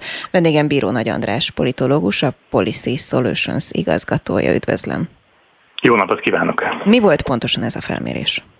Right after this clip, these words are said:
Speaker 2: A Világ magyar szemmel címmel készítettünk a magyarok külpolitikai véleményeiről egy átfogó kutatást.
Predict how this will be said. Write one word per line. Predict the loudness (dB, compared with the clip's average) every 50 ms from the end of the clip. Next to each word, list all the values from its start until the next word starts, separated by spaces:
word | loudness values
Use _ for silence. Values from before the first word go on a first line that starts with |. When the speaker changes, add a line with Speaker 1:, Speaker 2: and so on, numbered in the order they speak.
| _ _ _ _ _ _ _ _ _ _ -16 -16 _ _ -6 -4 -4 -2 -2 -2 -4 -4 -4 -4 -2
Speaker 2:
A | -2 0
Világ | 4 4 6 6 6 4 4
magyar | 4 4 4 4 2 2 2 0
szemmel | 0 2 2 4 4 4 4 4 4 2 2 0 -2 -2 -2 0
címmel | 0 2 4 4 2 2 2
készítettünk | 0 0 -2 0 -2 -2 0 0 0 0 0 2 2 2 2 2 -2 -4 -8 -14 -20 -8 -2
a | 2 4
magyarok | 4 4 4 2 2 2 2 0 0 2
külpolitikai | 2 2 4 4 2 2 2 2 0 0 2 4 4 4 4 2 -2 _ _ _ _ _ -2 0
véleményeiről | 2 2 4 4 2 2 2 2 2 2 2 2 4 2 4 4 4 4 4 4
egy | 2 0 -2 -4 -4
átfogó | 0 0 0 0 0 -2 -2 0 2 2 2
kutatást. | 4 2 2 2 2 2 2 4 4 4 2 0 -4